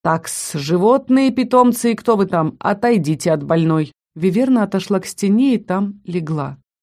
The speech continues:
Фен устроилась с ней рядом. Лекарь подошёл ко мне, пощупал пульс, заглянул в глаза и сотворил надо мной какое-то знамение. Внимательно всмотрелся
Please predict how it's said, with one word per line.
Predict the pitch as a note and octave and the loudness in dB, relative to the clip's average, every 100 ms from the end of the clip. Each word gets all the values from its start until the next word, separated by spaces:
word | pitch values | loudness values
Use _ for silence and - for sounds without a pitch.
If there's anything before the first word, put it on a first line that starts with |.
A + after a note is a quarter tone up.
| _ _ | _ _
Фен | - - G3 A3 B3+ B3+ | -14 -2 0 2 0 0
устроилась | F#3 - F3 F3 F#3 F3+ E3+ | -4 -2 0 2 4 2 -2
с | - | -2
ней | F3 F3 E3+ | 2 2 2
рядом. | E3 D3 C3 B2 B2 _ _ - | 0 -2 -4 -8 -10 _ _ -6
Лекарь | G#3 D4+ F3 | -4 -2 -2
подошёл | E3 D3 D3+ G3 F#3+ | -2 -4 -2 -2 -2
ко | E3+ | -2
мне, | C#3+ C3+ C3+ B2+ _ _ - | -2 -2 -6 -12 _ _ -6
пощупал | E3 - D4 - F3+ | -4 -2 0 2 0
пульс, | - D#3 F3+ F#3 - - _ _ E3+ | -2 -4 -4 -4 -12 -16 _ _ -2
заглянул | E3 G3 A3+ B3 D4+ | 2 4 6 6 6
в | G#3 | 4
глаза | E3+ F#3+ F#3 E3+ A#3 | 4 4 4 2 2
и | A#3+ G3 | 2 -2
сотворил | G3 G3+ F#3+ E3+ E3+ B3+ | -2 -2 -2 -2 0 2
надо | C#4 G3+ G3 | 2 2 2
мной | G#3 B3 | 2 0
какое-то | B3 B3 A#3+ C4 D#4 | -2 0 -2 -2 -2
знамение. | B3 A#3 A3 G#3+ G#3+ G#3+ G#3+ _ _ _ _ E3 | 0 2 4 4 2 0 -4 _ _ _ _ -2
Внимательно | F#3 F#3+ E3+ F3 F3 F3+ E3 D3 - _ - | 2 2 2 0 0 0 0 -2 -10 _ -12
всмотрелся | - E3+ D#3+ D3 D3 D#3 - C4 | -2 -2 -2 -4 -4 -4 -4 -6